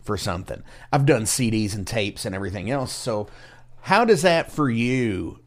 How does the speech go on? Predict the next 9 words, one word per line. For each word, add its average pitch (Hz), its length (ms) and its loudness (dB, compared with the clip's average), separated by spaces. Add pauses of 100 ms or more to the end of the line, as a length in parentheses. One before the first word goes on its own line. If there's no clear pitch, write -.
(100)
change? 90 760 -2 (100)
You 117 120 0
know, 113 100 2
when 120 200 0
you 143 140 4
see 131 600 2 (280)
your 131 200 2
music 123 500 2 (120)
on 104 680 -4